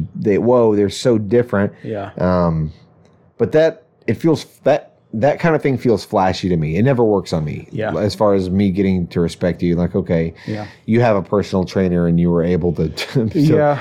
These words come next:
Speaker 1: you have the money and resources to change your body
Speaker 2: To take
Speaker 1: type.
Speaker 2: those
Speaker 1: That's
Speaker 2: risks,
Speaker 1: fine.
Speaker 2: yeah.
Speaker 1: Gary Oldman is just pure skill. It's just pure talent.
Speaker 2: Yeah,
Speaker 1: He
Speaker 2: pure
Speaker 1: can,
Speaker 2: acting
Speaker 1: he
Speaker 2: talent.
Speaker 1: just acts like other people.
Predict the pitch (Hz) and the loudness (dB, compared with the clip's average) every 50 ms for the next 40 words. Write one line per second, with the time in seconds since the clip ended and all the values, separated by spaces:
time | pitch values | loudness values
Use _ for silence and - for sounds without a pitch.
0 | - - 143 160 165 147 139 156 131 120 120 123 131 135 131 127 117 113 110 107 | -2 2 2 4 4 4 2 2 0 2 2 2 2 2 2 2 2 2 0 0
1 | 110 104 - 120 110 101 - 101 98 90 - - 87 - - - 110 101 101 98 | 0 2 2 2 0 0 0 -4 -6 -6 -6 -8 -8 -8 -6 -4 -2 -2 0 0
2 | 95 110 92 85 90 90 90 87 87 82 - 143 143 - - - 113 117 101 110 | 0 0 0 2 2 2 2 2 0 0 -2 -2 -2 0 0 0 0 0 0 0
3 | 113 117 110 98 92 87 85 82 - 147 123 120 104 98 98 - 117 110 151 185 | -2 -2 0 0 -2 -2 -4 -4 -4 -2 -2 -2 -2 -2 -4 -4 -2 2 2 4
4 | 220 240 190 135 139 175 180 139 127 113 101 101 - - - 110 107 92 - - | 4 4 4 4 4 2 2 2 0 0 0 -2 -4 -2 -2 0 0 -2 -2 -2
5 | 151 156 - - - - - 131 127 117 - - - - - - 127 117 90 82 | -2 -2 -2 -4 -10 -6 0 0 2 2 0 -2 -8 -10 -4 0 2 2 2 0
6 | 78 80 - 110 113 - - 151 147 - - - 151 143 127 - - 117 107 107 | -2 -4 -4 -4 -4 -2 0 -2 -2 -2 -2 0 2 2 2 0 0 0 0 0
7 | 98 85 80 - - 139 165 175 139 104 - - _ - - 160 165 160 156 165 | 0 -2 -4 -4 -4 -2 0 0 0 -2 -6 -12 _ -6 -2 -2 0 2 2 2
8 | 156 139 131 131 - - 143 131 - 123 117 143 147 143 139 143 - - - _ | 2 2 0 -2 -2 -2 -4 -2 -2 0 2 2 2 2 2 0 -2 -4 -10 _
9 | - 117 120 127 123 110 - - - - - - - - - 120 110 110 - - | -2 0 2 2 2 0 -2 -8 -14 -12 -12 -10 -8 -2 0 0 2 0 0 -4
10 | - - _ - 110 110 110 110 104 90 - 123 123 123 - 82 78 - | -12 -10 _ 0 2 2 4 2 2 0 0 0 -2 0 -2 -6 -8 -10